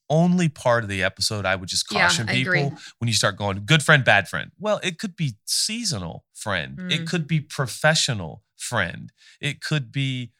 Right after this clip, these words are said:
Speaker 1: sports friend. It could be running club, reading book club friend. And, and it's okay to have friends that are, um, connected to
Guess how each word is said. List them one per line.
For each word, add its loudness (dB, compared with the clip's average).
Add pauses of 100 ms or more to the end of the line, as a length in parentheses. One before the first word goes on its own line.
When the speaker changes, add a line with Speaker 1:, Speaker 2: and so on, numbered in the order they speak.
Speaker 1:
sports -2
friend. -2
It -2
could 0
be 2
running 2
club, 2
reading -4
book -6
club -2
friend. -2
And, 0 (300)
and 0
it's 0
okay 0
to 2
have 2
friends -2 (360)
that 2
are, 6
um, 0 (220)
connected 0
to 0